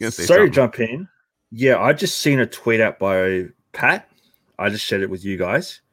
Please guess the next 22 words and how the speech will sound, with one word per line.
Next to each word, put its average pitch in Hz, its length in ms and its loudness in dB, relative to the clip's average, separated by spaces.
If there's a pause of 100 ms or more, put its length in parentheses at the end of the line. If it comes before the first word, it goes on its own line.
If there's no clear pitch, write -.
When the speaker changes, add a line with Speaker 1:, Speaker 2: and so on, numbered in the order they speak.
(960)
Speaker 2:
A 123 80 0
Cruz 170 240 2
Azul 143 360 4
fan 123 420 -2 (300)
jumped 143 240 -2
on 156 80 -2
the 139 80 -4
pitch - 320 -4
during 113 180 -2
their 110 100 0
friendly 104 360 -2
against, 98 540 -6
um, 92 520 -4 (640)
San 113 220 0
Jose 95 420 0
and 104 80 -8
threw 104 180 0
a 87 40 -4
punch 92 300 -8
at 95 160 -4
a 92 40 -8
player. 90 280 -10